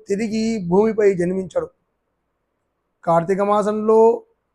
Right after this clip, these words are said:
భక్తితో ఎవడైతే ఫలాలను దానం చేస్తాడో వారి పాపాలు సూర్యోదయం కాగానే చీకట్లు ఎలా నశిస్తాయో అలా నశిస్తాయి.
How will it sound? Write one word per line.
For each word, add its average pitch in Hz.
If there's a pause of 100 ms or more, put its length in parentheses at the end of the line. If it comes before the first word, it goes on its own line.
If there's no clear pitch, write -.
(140)
భక్తితో 233
ఎవడైతే 233
ఫలాలను 240
దానం 233
చేస్తాడో 233 (640)
వారి 180
పాపాలు 202 (240)
సూర్యోదయం 247
కాగానే 214 (400)
చీకట్లు 214
ఎలా 202
నశిస్తాయో 185
అలా 180
నశిస్తాయి. 170